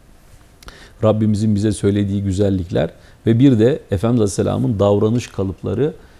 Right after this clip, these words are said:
bizim için çok kıymetlidir. İşte Ramazan-ı Şerif'te bu nimetleri fark ediyoruz. Her şeyin bir nimet olduğunu fark ediyoruz. O gafletten kurtuluyoruz.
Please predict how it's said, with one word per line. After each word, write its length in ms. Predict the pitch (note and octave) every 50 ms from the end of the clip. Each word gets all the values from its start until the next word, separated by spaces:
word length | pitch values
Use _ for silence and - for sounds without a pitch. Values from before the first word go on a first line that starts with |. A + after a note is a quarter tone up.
| _ - - -
bizim 300 | G2+ G2+ G#2+ B2+ C3 A#2
için 220 | G#2+ - - A#2+ A#2
çok 260 | - - A#2+ A#2 -
kıymetlidir. 600 | - - G2+ G2 G2 F#2 F#2 - - G2 G#2 - -
İşte 400 | E3 C#3+ - - E3+ E3 F3 F#3+ - - - - - - -
Ramazan-ı 480 | A2+ B2 D3+ D3+ D3 D3+ E3 D#3+ D#3 C3+
Şerif'te 520 | - - D#3 D3+ C#3 - - - - F3 - - - _ _ _ _ _ - - _ _ _ - _ - _ _ _ _ - - -
bu 160 | B2 B2 C#3
nimetleri 540 | C3+ B2 B2+ B2 B2+ A#2 - A#2+ A#2 A#2 F#2+
fark 300 | - - G#2+ G2+ F#2+ G#2
ediyoruz. 540 | G2+ F#2 F#2 F2+ F2 E2+ F2 - - - - -
Her 240 | - B2 C3 C#3 C3
şeyin 280 | - - B2+ B2 B2
bir 120 | A#2+ A#2+ A#2
nimet 440 | A#2 G#2+ G#2+ G#2+ A2+ C3 C#3+ - C3
olduğunu 440 | A#2+ A2+ A2 G#2+ G#2+ G#2 G#2 G#2
fark 400 | F#2+ - - G2 F#2+ F#2+ - -
ediyoruz. 460 | - A#2+ G2 A2 G#2+ G#2+ A#2+ - - - -
O 120 | A#2+ B2 B2+
gafletten 600 | B2 A#2+ A2+ A2+ A#2 A#2 A2 A2+ D3 A#2 A#2 G#2+
kurtuluyoruz. 720 | G2 G2 F#2+ - - - G#2+ - - B2+ - - -